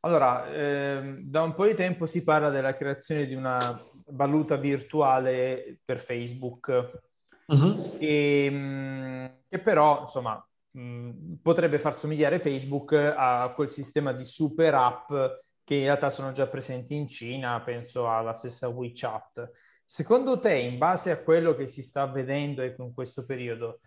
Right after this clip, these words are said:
Speaker 1: eh, potrà mai essere realtà? Cioè, avverrà effettivamente che ci sarà una moneta di scambio dentro Facebook e quindi da poter utilizzare con gli oltre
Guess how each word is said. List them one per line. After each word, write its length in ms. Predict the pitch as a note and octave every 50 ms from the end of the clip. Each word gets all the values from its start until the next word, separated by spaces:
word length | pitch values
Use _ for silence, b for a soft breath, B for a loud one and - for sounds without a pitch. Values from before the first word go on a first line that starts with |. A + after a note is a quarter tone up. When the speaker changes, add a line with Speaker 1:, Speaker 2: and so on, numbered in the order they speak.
| b b b b _ -
Speaker 1:
eh, 500 | - C#3+ C3+ C3 C3 B2 B2 - - _ _ _
potrà 280 | - E3 D#3+ F3+ F3+ F#3
mai 260 | F3+ F3 F3+ F3+ F#3
essere 400 | F3 F3+ - - F3 E3 E3+ D#3+
realtà? 560 | D#3 D#3 D#3+ E3 E3+ E3 G3 F3+ C#3+ B2 A#2
Cioè, 240 | - - D#3 C#3+ C#3+
avverrà 520 | D#3 D#3 D3 C3+ D#3 E3 D#3+ F3 G3+ A3 G#3+
effettivamente 760 | E3 - - C#3+ - - - C3+ C3+ B2+ C#3 D#3 D3+ - C#3+
che 80 | B2+ A#2+
ci 140 | - C#3
sarà 340 | A#2+ - C#3+ C#3 C3+ B2+ - -
una 220 | D#3+ D#3 D3+ D3
moneta 440 | C#3+ D3 C#3+ C#3+ D3+ D#3+ D#3 D#3 D#3
di 120 | C#3 C3+ B2
scambio 760 | - - - D3+ C#3+ C#3+ D3 D3 C#3 C3+ C#3+ C#3+ D3 C#3+ -
dentro 420 | - B2+ D3+ D#3 D#3 D3 - D3 D3
Facebook 540 | - D3 C#3+ C#3+ C#3 C3+ C3+ D3+ D3+ D3 C#3+
e 100 | B2+ A#2+
quindi 380 | - C3+ C#3 C3+ C3 C3 - -
da 120 | - C3 A#2+
poter 280 | A#2+ C#3 - D3 C#3
utilizzare 760 | C3+ - - C3 C3 B2+ B2 B2+ C3+ C#3 C#3 C3+ C3 C3 -
con 120 | - B2+ B2+
gli 80 | B2
oltre 540 | C3+ C3+ C3+ C3+ C3+ B2+ B2 A#2+ - - _